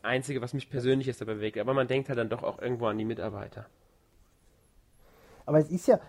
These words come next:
Speaker 2: ist Groß Ostheim überhaupt ein sinnvoller Ort für ein Lager? Ist das, äh,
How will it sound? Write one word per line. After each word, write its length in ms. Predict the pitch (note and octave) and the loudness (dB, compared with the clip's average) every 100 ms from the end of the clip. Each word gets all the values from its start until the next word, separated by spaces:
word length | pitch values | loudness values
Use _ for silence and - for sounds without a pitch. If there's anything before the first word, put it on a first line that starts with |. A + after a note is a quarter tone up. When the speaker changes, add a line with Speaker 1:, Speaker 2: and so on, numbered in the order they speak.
| - | 0
Speaker 2:
ist 220 | F#3 - | 0 0
Groß 340 | - D#3+ F#3+ - | 4 6 6 4
Ostheim 800 | D#3+ F3 - G3 G3 A3 G#3 - - | 4 4 2 8 8 8 4 -2 -4
überhaupt 500 | F#3 F#3 E3+ E3+ - | 0 2 2 0 2
ein 160 | D#3 - | 0 0
sinnvoller 800 | - - - G#3 A#3 - F#3 E3+ | -8 -6 2 4 4 4 4 4
Ort 240 | D3+ B3 A#3 | 2 -2 -2
für 240 | - F3+ | 2 4
ein 160 | C#3+ C3 | 6 6
Lager? 440 | B2+ B2+ B2 A2+ | 8 8 6 0
Ist 300 | - D3 - | -2 -6 2
das, 300 | G3 G#3+ - - | 2 2 -6 -12
äh, 260 | D#3 D#3 | -2 0